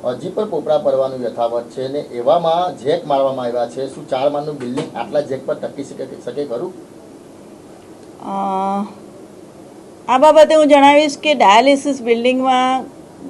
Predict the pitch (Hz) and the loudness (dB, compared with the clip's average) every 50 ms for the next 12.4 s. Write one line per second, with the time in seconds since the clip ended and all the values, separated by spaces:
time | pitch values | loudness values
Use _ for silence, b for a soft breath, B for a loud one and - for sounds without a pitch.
0 | - 208 220 226 233 247 254 262 262 254 - 277 247 202 - - 233 214 - 220 | -8 -2 -2 0 2 4 4 4 2 4 4 2 2 2 0 -2 -2 -2 2 2
1 | 214 220 220 233 233 240 220 - - 143 - - 208 185 175 170 196 214 220 208 | 2 2 2 2 0 -2 -4 -6 -10 -16 -8 0 2 2 4 4 2 0 0 0
2 | 180 214 226 247 247 233 208 185 - 240 202 185 190 226 226 233 240 240 247 254 | 2 4 4 4 4 2 0 2 2 2 2 2 4 6 6 6 6 4 2 0
3 | 247 254 294 240 240 240 226 226 220 226 233 220 226 233 214 220 233 226 233 240 | 0 2 0 2 2 2 2 4 4 4 4 2 0 -4 -2 -2 -2 0 4 4
4 | 196 175 175 185 190 190 185 - 247 269 - - B B B B B B B B | 4 4 4 2 2 0 0 0 0 0 0 -2 B B B B B B B B
5 | - - 247 247 247 262 277 277 269 302 285 254 240 247 262 269 269 277 233 226 | -4 4 6 8 8 8 6 6 8 8 8 8 10 8 8 6 6 4 4 6
6 | 233 240 240 240 262 247 254 240 269 277 233 254 240 254 233 214 214 214 208 - | 6 6 6 6 4 2 2 2 2 2 2 6 6 8 8 8 6 4 4 4
7 | 254 262 262 - - 220 226 233 247 269 277 277 262 240 196 202 240 277 285 269 | 4 4 4 2 2 2 4 6 6 6 6 6 6 8 8 8 8 8 8 6
8 | 285 294 277 285 302 285 254 240 254 254 247 247 254 254 254 254 254 254 254 262 | 2 0 0 0 -4 -6 -2 -2 -2 0 0 0 -2 -2 -2 -2 -2 -2 -2 -4
9 | 262 - - 277 277 277 - 262 233 202 202 190 190 180 180 175 - 214 233 269 | -4 -2 -2 -2 -2 2 6 6 8 8 8 6 4 2 0 0 0 0 0 0
10 | 381 - B B B B B B B B B B B - - 220 220 226 226 - | -2 -4 B B B B B B B B B B B -6 -2 0 2 4 2 4
11 | - 220 214 - - - 294 269 226 277 240 190 220 190 190 190 180 190 180 170 | 2 0 -2 0 6 8 8 10 10 8 8 8 8 8 8 6 6 4 4 4
12 | 170 175 170 - 254 277 302 | 4 4 2 4 2 2 2